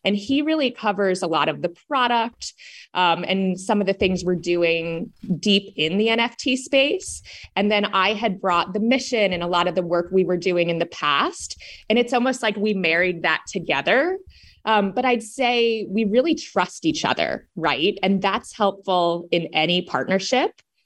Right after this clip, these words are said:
If you're co-founding any company together, um, with anyone, you need to really trust your co-founder. They often say it's almost like a marriage, right? So I just say, you know, part-, if you're partnering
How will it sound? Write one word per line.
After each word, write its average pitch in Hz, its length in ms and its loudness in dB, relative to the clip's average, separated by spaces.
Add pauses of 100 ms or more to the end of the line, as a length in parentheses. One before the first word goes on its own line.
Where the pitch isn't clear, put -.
(140)
If 196 160 0
you're 202 300 2 (100)
co-founding 262 840 2
any 214 300 2
company 226 500 0
together, 262 640 0
um, 175 240 2
with 175 180 -2
anyone, 185 640 0
you 196 100 4
need 196 300 2
to 214 140 -4
really 180 560 2 (260)
trust - 420 0
your 190 120 0
co-founder. 208 960 0
They 196 120 2
often 208 380 2
say 190 280 0
it's 185 180 -2
almost 185 300 -2
like 170 180 0
a 170 60 2
marriage, 170 800 -2
right? 165 460 0 (560)
So 226 420 2
I 226 140 0
just 320 340 -6
say, 208 560 2
you 214 100 0
know, 190 200 2
part-, 214 400 -4
if 226 120 -2
you're 220 120 4
partnering 220 500 0